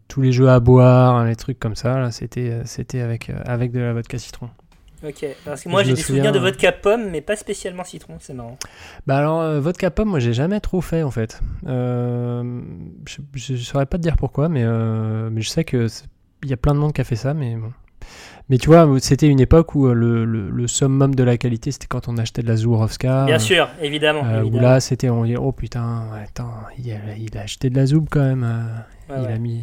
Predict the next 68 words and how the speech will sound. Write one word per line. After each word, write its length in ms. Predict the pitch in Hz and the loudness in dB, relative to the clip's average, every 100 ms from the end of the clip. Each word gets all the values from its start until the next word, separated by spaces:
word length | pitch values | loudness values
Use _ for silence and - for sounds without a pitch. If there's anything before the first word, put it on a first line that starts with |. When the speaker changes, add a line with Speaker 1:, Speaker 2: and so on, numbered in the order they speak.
| 120 | -8
Speaker 1:
il 120 | 117 | -8
a 40 | |
mis 120 | 117 117 | -8 -8
du 100 | 117 | -6
pognon 260 | 123 120 | -6 -6
sur 160 | 113 113 | -8 -8
la 120 | 113 | -8
table. » 300 | 127 123 120 117 - _ | -8 -10 -10 -12 -16 _
Speaker 2:
Effectivement. 600 | 127 - 139 - 143 135 131 _ _ 143 | -18 -14 -14 -12 -12 -12 -16 _ _ -10
Bah, 260 | 131 139 139 | -6 -2 -4
en 60 | |
plus, 160 | 139 170 | -4 -10
ça 220 | - 139 | -8 -6
vient 140 | 143 | -6
de 40 | 143 | -8
Pologne, 460 | - 147 151 156 | -4 -2 0 -2
il 100 | 135 | -6
y 80 | 123 | -6
a, 140 | 127 123 | -4 -4
il 60 | |
y 20 | 123 | -6
a 40 | |
la 80 | 127 | -8
petite 260 | - - 156 | -10 -12 -8
herbe 160 | 147 | -4
au 80 | 143 | -6
milieu, 380 | 147 143 151 156 | -8 -8 -6 -6
il 60 | 147 | -4
y 40 | |
a 40 | 120 | -4
Speaker 1:
Ah 20 | |
Speaker 2:
le, 120 | 113 | -4
Speaker 1:
bah, 80 | 110 | -4
Speaker 2:
il 80 | - | -6
Speaker 1:
qui 140 | 131 | -6
Speaker 2:
y 40 | |
a 40 | 143 | -4
le 20 | |
Speaker 1:
fait 80 | 123 | -4
toute 80 | 156 | -4
Speaker 2:
bison 140 | 156 | -4
Speaker 1:
la 60 | 120 | -2
Speaker 2:
qui 60 | 113 | -2
fait 40 | 139 | 0
Speaker 1:
différence, 140 | 143 143 143 | 0 2 0
hein. 20 | |
Speaker 2:
voyager, 340 | 156 160 147 - _ 127 | -2 -4 -6 -12 _ -12
voilà. 280 | 135 135 135 | -8 -6 0
Speaker 1:
Mais 120 | 131 | 2
du 140 | 139 | 2
coup, 160 | - 175 | 2 4
la 140 | 160 | 4
Zubrowska, 480 | 135 131 127 - 147 | 4 2 0 0 0
on 40 | |
la 120 | 135 120 | 2 0
buvait 240 | 123 135 | 0 -2
pure, 180 | 143 139 | -2 -2
on 60 | |
mettait 240 | 123 117 117 | -4 -6 -6
pas 120 | 127 | -6
de 40 | - | -8
citron 300 | 123 - 127 | -8 -6 -4
dedans 260 | 123 131 | -4 -4
parce 180 | 123 120 | -6 -8
que 100 | - | -10
du 160 | 113 117 | -12 -12
coup, 260 | - 123 | -12 -10
euh, 240 | 120 117 | -8 -8